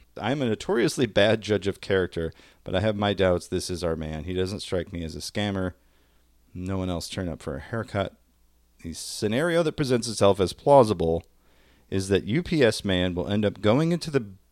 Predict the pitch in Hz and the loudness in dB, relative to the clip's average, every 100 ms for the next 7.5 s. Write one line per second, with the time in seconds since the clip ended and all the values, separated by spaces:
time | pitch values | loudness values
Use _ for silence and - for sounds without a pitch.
0 | - 101 113 127 131 123 113 - 123 107 | -4 2 4 4 2 4 2 2 -2 0
1 | 104 - 120 101 - - 90 80 85 85 | 0 0 2 2 0 -2 -2 0 0 0
2 | 80 95 - 98 95 87 78 76 - - | -2 -2 0 2 2 2 -2 -4 -10 -20
3 | _ - - 101 123 113 113 107 - 113 | _ -8 2 4 6 4 4 2 2 2
4 | 110 104 95 92 92 92 90 90 110 95 | 4 6 6 6 2 0 -2 -4 -2 -2
5 | 82 107 123 117 95 - 87 82 - - | 0 0 0 -2 -4 -4 -2 -2 -4 -10
6 | _ _ - - 107 98 90 80 78 80 | _ _ -10 -6 0 0 0 -2 -4 -4
7 | 135 147 117 101 | 2 4 4 2